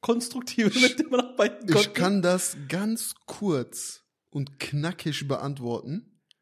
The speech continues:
Speaker 2: Du kriegst sogar nur ein Wort.
Speaker 1: Ruhe.
Speaker 2: Ruhe.
Speaker 1: <laughs>
Speaker 2: Ruhe.
Speaker 1: Also willst du sagen, Männer wollen auf, äh, der Toilette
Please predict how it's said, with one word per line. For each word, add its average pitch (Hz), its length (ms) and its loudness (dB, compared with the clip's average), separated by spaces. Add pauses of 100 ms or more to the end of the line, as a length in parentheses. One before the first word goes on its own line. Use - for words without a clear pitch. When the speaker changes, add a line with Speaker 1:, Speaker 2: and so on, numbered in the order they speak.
(500)
Speaker 2:
Du - 60 -12
kriegst 170 180 -4
sogar 170 160 0
nur 156 300 4
ein 214 340 4
Wort. 165 560 2 (1300)
Speaker 1:
Ruhe. 135 440 2
Speaker 2:
Ruhe. 185 460 12
Speaker 1:
<laughs> - 60 4 (3000)
Speaker 2:
Ruhe. 214 380 12
Speaker 1:
Also 147 140 4
willst 165 160 0
du - 20 -6
sagen, 156 320 4
Männer 160 380 4
wollen 147 260 4
auf, 135 300 -2
äh, 127 280 2
der 123 140 -4
Toilette 143 680 -6